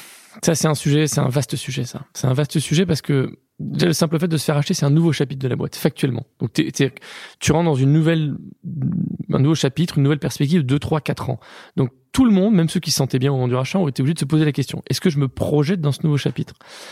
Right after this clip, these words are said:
Et comme beaucoup de rachats, je crois, en tout cas le nôtre, t'as pas la full visibilité sur ce qu'ils ont prévu dans deux, trois ans. T'as une, tu, tu sais que tes visions, elles convergent, tu sais que tes missions, elles ont l'air plus ou moins similaires, tes valeurs, elles, elles ont l'air aussi plutôt communes,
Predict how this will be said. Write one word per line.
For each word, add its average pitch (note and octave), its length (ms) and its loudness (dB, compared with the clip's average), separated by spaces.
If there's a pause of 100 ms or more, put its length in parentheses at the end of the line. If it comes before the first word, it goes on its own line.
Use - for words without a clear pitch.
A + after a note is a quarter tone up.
(280)
Et C3+ 40 -6
comme C3+ 240 2
beaucoup C#3 240 2
de D#3+ 60 4
rachats, D#3 280 0
je C#3+ 100 2
crois, D3+ 200 -2
en C#3+ 60 0
tout - 100 -14
cas C#3+ 140 0
le B2+ 120 2
nôtre, F#3 300 -2 (360)
t'as B2+ 100 2
pas E3 160 -2
la D3 140 0
full - 260 0
visibilité C3+ 460 2
sur C#3+ 140 0
ce - 40 -6
qu'ils C3 140 0
ont C3 60 2
prévu C3+ 180 0
dans C#3 120 2
deux, A#2+ 80 0
trois C3 240 -2
ans. C3+ 160 0
T'as - 140 -2
une, C3 180 2
tu, C#3+ 140 -2
tu - 240 -2
sais E3+ 160 2
que - 60 -20
tes D3+ 100 0
visions, D#3 320 2
elles C3+ 60 -2
convergent, D#3 440 0 (300)
tu - 80 -18
sais D3 120 2
que - 40 -6
tes - 100 0
missions, C#3+ 280 2
elles C#3 80 2
ont C3 40 2
l'air B2+ 120 0
plus C3 160 -2
ou C3 40 2
moins C3+ 120 2
similaires, C#3 420 0
tes D3 100 0
valeurs, C3 280 2
elles, B2 200 0
elles C3 180 0
ont C3 40 2
l'air C3 140 0
aussi B2+ 180 -2
plutôt C3+ 220 -4
communes, F3 340 2